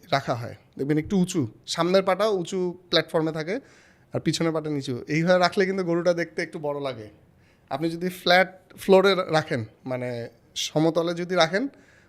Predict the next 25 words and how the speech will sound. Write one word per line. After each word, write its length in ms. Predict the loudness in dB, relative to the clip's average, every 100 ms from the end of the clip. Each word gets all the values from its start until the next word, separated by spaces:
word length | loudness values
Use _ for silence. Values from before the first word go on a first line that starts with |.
| _
ওইটা 220 | 0 4 4
রাখার 220 | 4 2
চেয়ে 180 | 0 -2
যদি 160 | -4
একটু 160 | -6 -2
এইভাবে 440 | -2 0 0 0
উঁচু 240 | -2 -2 -2
করে 200 | 2 4
রাখেন 340 | 4 2 -4
গরুটা, 460 | -4 -4 0 -2 -2 -14 _ _ -4
দেখবেন 260 | -2 0 -4
যে 60 |
একটু 160 | -6 -6
দেখতে 260 | -6 -4
সুন্দর 280 | -4 -4 -4
লাগে, 280 | -4 -6 -10 -20 _ _ _ _ _ _ -2
গরুর 540 | 0 2 0 -6 -10 -16
একটু 200 | -6 -4
বড়সড় 480 | 0 -2 -2 -4 -4
লাগে। 220 | -6 -8 -16 -20 _ _ 0
এই 80 |
ধরনের 220 | 4 6 6
অনেক 340 | 4 6 6 4 -10 _ _
প্র্যাকটিস 360 | -4 -2 0 0
আছে 340 | 0 0 -4